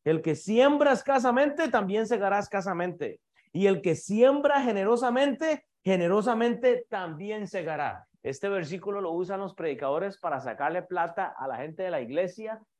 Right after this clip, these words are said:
tergiversado totalmente. Dios no necesita su dinero. ¿Sabe qué necesita Dios? Su corazón.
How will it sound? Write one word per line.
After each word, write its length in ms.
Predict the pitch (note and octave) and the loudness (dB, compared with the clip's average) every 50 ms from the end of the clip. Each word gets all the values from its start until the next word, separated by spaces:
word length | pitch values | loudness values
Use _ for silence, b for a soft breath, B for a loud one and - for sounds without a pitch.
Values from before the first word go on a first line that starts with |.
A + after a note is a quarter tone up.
| _ _ _ _ | _ _ _ _
tergiversado 1200 | F3 F3 E3+ E3 D#3+ C#3+ - E3+ E3+ E3 D#3 D#3+ D3 C#3 C3+ A#2 A#2 F3+ F3+ F3+ F#3 G3+ G#3 G3+ | 4 6 6 6 4 2 -2 -4 -4 -2 -2 -2 -2 -2 -4 -6 -4 -4 -2 -2 -2 -2 -4 -6
totalmente. 880 | - F#3+ - - F#3 G3 G3 G3 G3 G3+ G#3 G3 - A#3+ A#3+ B3 A#3+ - - D4 - _ _ - | -8 -10 -8 -6 -6 -6 -4 -4 -6 -6 -6 -6 -4 -4 -4 -4 -4 -8 -16 -20 -20 _ _ -14
Dios 260 | A#2 D3 E3+ E3+ E3+ | -8 -6 -4 -4 -2
no 100 | F#3 F#3+ | -4 -4
necesita 520 | F#3+ F#3+ F#3 F3 D3+ D3+ F3+ E3 G#3 G3+ F3+ | -4 -4 -4 -6 -6 -8 -8 -6 -6 -8 -6
su 180 | - G3+ G3+ | -6 -4 -4
dinero. 560 | F#3 F3 D#3+ F3 G#3 A#3 B3 C4 B3+ B3+ - _ _ _ _ | -4 -4 -2 -2 0 2 2 2 0 0 -6 _ _ _ _
¿Sabe 260 | - E3 F3 G3+ G3+ | -2 2 2 2 2
qué 120 | A3 A3+ | 0 0
necesita 500 | A3 G#3+ G3 F3 F3+ A3+ G3 G#3+ A#3+ A3+ | 0 0 0 0 -2 -2 0 0 2 2
Dios? 500 | G#3 A3 A#3+ B3+ B3+ B3 B3 - - - _ _ - | 2 4 6 6 6 4 2 -2 -14 -20 _ _ -16
Su 240 | - - E3 D#3 | -8 -4 -4 2
corazón. 500 | D3+ D#3+ D3+ C#3 B2 A#2 C3+ G#2+ F#2+ E2+ | 4 6 6 6 4 2 0 -4 -4 -6